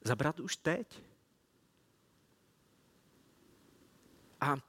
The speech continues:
ta třináctá kapitola mluví o tom, jak se duch šelmy snaží působit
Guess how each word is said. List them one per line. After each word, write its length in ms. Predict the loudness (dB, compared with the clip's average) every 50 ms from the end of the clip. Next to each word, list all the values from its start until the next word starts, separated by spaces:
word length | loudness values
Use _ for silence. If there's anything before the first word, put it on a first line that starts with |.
| _ _ _
ta 80 | -2 -2
třináctá 600 | 0 0 2 4 6 6 6 6 4 4 4 4
kapitola 540 | 4 4 4 4 4 4 4 4 4 4 4
mluví 540 | 4 4 6 6 4 4 4 0 0 0 0
o 100 | 0 0
tom, 480 | 2 2 2 2 2 0 -2 -4 -6 -10 -16 _ _ _ _ _ _ _ _ _ _ _ _
jak 120 | 0 2 4
se 120 | 4 2
duch 360 | 2 2 2 2 2 2 0
šelmy 540 | -2 0 0 0 0 0 0 0 0 -2 -4 -6 -12 -20 -10 _
snaží 720 | 0 0 2 4 4 4 4 4 2 0 -2 -4 -6 -10 -14 _ _ _ _ _ _
působit 800 | -4 -2 0 2 4 4 4 4 4 4 2 2 2 -2 -8 -18